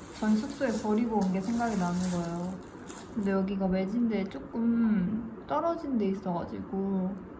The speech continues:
오는 길에 되게 깜깜하고 무서웠거든요. 그래서 나갈까 말까 고민을 하다가 그 고잭에 고마트라는 게 있어가지고 마트에서 배달이 된대요.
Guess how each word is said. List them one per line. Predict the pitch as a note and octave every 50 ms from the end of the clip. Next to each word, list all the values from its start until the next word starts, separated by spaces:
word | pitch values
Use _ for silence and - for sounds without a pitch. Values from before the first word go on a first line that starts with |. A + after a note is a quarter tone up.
| - - - - - - - - - - - -
오는 | A#3 G#3+ A3 A3+ G#3+
길에 | G#3+ G#3 G3 G3 F#3+ -
되게 | - G#3+ F#3+ F#3+
깜깜하고 | G#3+ C4 C#4+ D4+ D#4+ D#4+ D4+ C#4 A3+ F#3+
무서웠거든요. | F3+ F3+ F#3 G3+ G3+ F#3+ F#3 - - - A3 G#3+ A3 B3 C4+ C4 - - - - - - - - - - - - -
그래서 | A#3 A3 G#3
나갈까 | G3+ G3+ G3+ A3+ A#3 A#3 - G#3+
말까 | G3+ G3 F3+ G3+
고민을 | G3 G3+ G#3 G#3 G#3+ G#3 G#3+ G#3+
하다가 | A3 A3+ A3+ G#3 G3 G#3 G#3 G3+ G3 F#3 F3+ F#3 - - - - - - - - - -
그 | - G#3+ G#3 G3+ G3+ G3+ - -
고잭에 | G#3+ G#3+ G#3 G#3+ A#3 A3+ G#3+ F3+ F#3 F#3 F#3 F#3 F#3 F#3 - -
고마트라는 | - G#3+ G3+ F#3 F#3+ G3 - - - - - C4 B3+ A#3 G#3+ F#3+ G3+ G3 F#3+ F#3
게 | F3 -
있어가지고 | - F#3+ - G#3+ G#3+ G3+ F#3+ - - - - G#3+ G#3 G3 F#3
마트에서 | F#3+ F#3 - - A3 G#3 G3 G3 G3 F#3 F#3 F#3+ F#3 F3+ F3 F3 F3+ - - - - - - - -
배달이 | - G3+ G3 A3 A3 G#3
된대요. | - F#3 F3 E3+ E3+ E3+